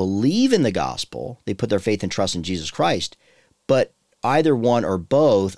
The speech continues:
are not living out the gospel, there's gonna be division. And number two is, is, is not allowing a person or a group of people to persuade you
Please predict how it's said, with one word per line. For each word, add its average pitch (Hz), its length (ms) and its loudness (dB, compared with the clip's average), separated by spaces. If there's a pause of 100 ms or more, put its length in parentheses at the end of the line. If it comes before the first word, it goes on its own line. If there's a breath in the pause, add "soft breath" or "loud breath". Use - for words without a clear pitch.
(100)
are 101 160 0
not 107 300 -2
living 131 760 0
out 110 300 -2
the 92 160 -8
gospel, 87 960 -4 (380)
there's 90 240 0
gonna 101 100 -2
be 120 80 -2
division. 151 420 -4 (1500 soft breath)
And 135 140 4
number 151 180 4
two 208 360 2
is, 117 180 2 (340)
is, 120 360 0 (580)
is 120 240 0
not 139 260 2
allowing 120 960 0 (1120)
a - 40 -20
person 123 580 0
or 120 100 0
a 110 80 -2
group 180 240 0
of 156 80 -2
people - 420 -10 (1600 soft breath)
to 151 180 4
persuade 143 760 0
you 107 520 2